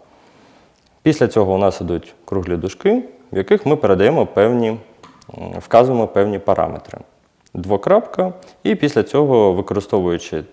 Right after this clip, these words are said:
табуляцію, ми пишемо, е, ті функції або той код, який повинен реалізовувати певний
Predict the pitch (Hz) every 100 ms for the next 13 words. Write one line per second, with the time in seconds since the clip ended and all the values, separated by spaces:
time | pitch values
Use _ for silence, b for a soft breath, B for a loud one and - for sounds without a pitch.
0 | _ - 82 98 156 190 - 180 190 -
1 | _ _ _ - 104 139 165 147 - -
2 | 120 - 117 101 95 92 B B B -
3 | 90 85 - 98 - 135 147 135 - 98
4 | 90 87 82 87 80 - 143 180 - -
5 | - 90 90 143 139 110 B B _ 101
6 | 90 139 110 90 80 80 123 117 - -
7 | 95 113 107